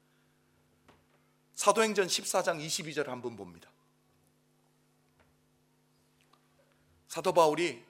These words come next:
하나님 나라를 어떻게 가는지를 이야기해 줍니다. 다 한번 읽습니다.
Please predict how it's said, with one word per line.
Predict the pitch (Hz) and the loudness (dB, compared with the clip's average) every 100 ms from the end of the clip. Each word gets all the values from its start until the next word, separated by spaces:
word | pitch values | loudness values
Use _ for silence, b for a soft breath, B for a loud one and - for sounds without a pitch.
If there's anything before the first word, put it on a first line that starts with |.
| _ _ _ _ - | _ _ _ _ -2
하나님 | - 269 233 196 | 2 2 2 4
나라를 | 180 160 143 139 - | 4 4 2 -2 -4
어떻게 | 127 165 - 294 254 | 0 0 0 -2 0
가는지를 | 175 175 170 147 131 113 | 0 0 -2 0 0 0
이야기해 | 113 113 143 | -4 -4 -8
줍니다. | 104 87 - _ _ _ _ _ _ _ | -10 -16 -20 _ _ _ _ _ _ _
다 | - | 4
한번 | 156 180 180 | 6 8 4
읽습니다. | 147 - 131 101 | 4 0 0 -10